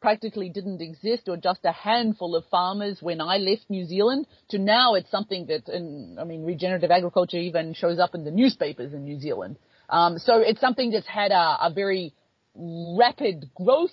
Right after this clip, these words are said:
but in a short period of time. I mean, it's, I think it's,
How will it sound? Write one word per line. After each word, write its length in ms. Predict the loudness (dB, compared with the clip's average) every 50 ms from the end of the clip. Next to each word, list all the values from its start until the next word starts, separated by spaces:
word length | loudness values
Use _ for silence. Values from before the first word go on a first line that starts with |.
| _ 0
but 140 | 2 2 2
in 120 | 0 -6
a 60 | -6
short 380 | -8 -6 0 0 2 2 0 -4 _
period 500 | -10 -8 -6 -6 -6 -6 -6 -8 -8 -10
of 180 | -10 -12 -14 _
time. 380 | -6 -2 -2 -2 -2 -4 -8 -10
I 40 | -10
mean, 180 | -10 -8 -10
it's, 100 | -12 -12 _ _ _ 0
I 140 | 0 0
think 260 | 0 0 -4 -2 0 -2
it's, 160 | -2 -4